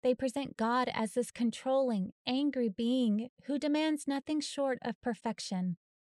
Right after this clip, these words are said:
and is quick to destroy those who aren't. I liken it to a used car salesman trying to hawk a lemon. The only one that benefits from that transaction is the salesman.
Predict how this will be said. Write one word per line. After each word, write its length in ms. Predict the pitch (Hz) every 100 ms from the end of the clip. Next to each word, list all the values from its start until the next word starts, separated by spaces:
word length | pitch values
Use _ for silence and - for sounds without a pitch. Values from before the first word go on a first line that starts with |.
| _ -
and 120 | 247
is 140 | 254
quick 240 | - 311 -
to 120 | -
destroy 640 | 254 247 - - 294 302 233
those 400 | 214 196 196 - _ -
who 140 | 226
aren't. 480 | - 226 180 - - _ _ _ _ _ _ _ _ _ _ _
I 120 | 220 226
liken 540 | 226 240 294 - 233
it 220 | 196 -
to 180 | - 247
a 40 | 233
used 480 | 220 269 277 -
car 280 | - 247 254
salesman 720 | - 247 233 247 233 208 180
trying 320 | 180 247 247 226
to 100 | 233
hawk 380 | - 247 247 -
a 100 | 208
lemon. 540 | 214 233 214 175 160 - _ _ _ _ _ _ _ _ _ -
The 100 | 214
only 300 | 233 254 285
one 300 | 262 254 269
that 240 | 247 208 -
benefits 480 | 254 285 - 202 -
from 220 | 226 220
that 180 | 226 -
transaction 1000 | 233 226 220 233 - - 214 185 180 - _ _
is 140 | 226 214
the 100 | 240
salesman. 680 | 269 294 277 196 180 160